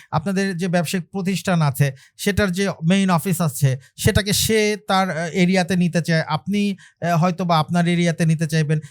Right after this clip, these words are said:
এখানে একটা দর কষাকষি হতে পারে, যার জন্য কিন্তু এই কন্যা রাশির মানুষরা, উম, বড় একটা চ্যালেঞ্জের সম্মুখীনে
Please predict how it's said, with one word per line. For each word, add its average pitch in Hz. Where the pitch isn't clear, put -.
এখানে 214
একটা 202
দর 165
কষাকষি 170
হতে 156
পারে, 147
যার 233
জন্য 277
কিন্তু 277
এই 190
কন্যা 185
রাশির 190
মানুষরা, 190
উম, 156
বড় 254
একটা 254
চ্যালেঞ্জের 262
সম্মুখীনে 185